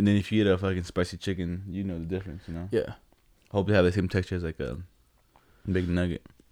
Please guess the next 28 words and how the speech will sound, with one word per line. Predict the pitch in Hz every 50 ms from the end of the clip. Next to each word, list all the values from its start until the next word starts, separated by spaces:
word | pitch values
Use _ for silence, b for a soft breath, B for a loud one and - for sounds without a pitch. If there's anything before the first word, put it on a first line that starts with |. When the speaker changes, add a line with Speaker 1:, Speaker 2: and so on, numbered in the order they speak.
| _ _ _ _ _ _ _ _ _ _ _ _ _ _ _ _ _ _ _ _ _ _ _ - _ _ _ _ _ _ _ _ _ _ _ _
Speaker 2:
Mm. | 143 151 160 165 165 165 165 170 165
Speaker 1:
Wow. | 160 156 156 110 113 113 113 113 113 107 104 101 104 101 98 95 92 90 90 90 90 90 B B B B - _ _ - - - - - - - - - B B B B B B B -
Speaker 2:
Nah, | 120 123 123 123
'cause, | 123 - 143 127 113 123
uh, | 120 120 117 113 110 -
Speaker 1:
After | - 101 113 - - 104
forty-three | - - - 110 123 139 139 139 135 117
years? | 104 101 104 110 120 127 135 139 147 156 143 135 117 - - - - - -
Speaker 2:
That, | 143 117 151 160 156
that, | 147 147 160 147 151
that's | 160 180 - -
what | 247 196
the | 170 156 -
ad | - 135 135 127 113
said, | - - - 120 113 104 85
you | 92
know | 101
what | 107 - -
I'm | 107
saying? | 107 104 104 104 98 95 107 - - - - - - - b b b b b b b b b b b - - - - -
And | - 110
I'm | 113 120 131
Speaker 1:
'Cause, | 127 123
Speaker 2:
just | 120
Speaker 1:
like, | 135 135 131
they've | 151 160 180 160 110
added | - 90 107 120 131 143 156 151 139
stuff, | - - 156 160 170 175 170 160 -